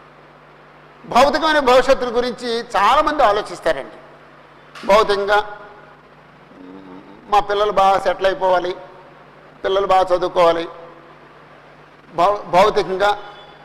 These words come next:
నేను మంచి స్థితిలోకి చేరుకోవాలి, ఆ, అలా, అలాగ భవిష్య-, భవిష్యత్తు గురించి ఆలోచిస్తారండి. కానీ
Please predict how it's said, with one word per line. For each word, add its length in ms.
నేను 280
మంచి 280
స్థితిలోకి 500
చేరుకోవాలి, 540
ఆ, 500
అలా, 160
అలాగ 320
భవిష్య-, 380
భవిష్యత్తు 380
గురించి 240
ఆలోచిస్తారండి. 640
కానీ 340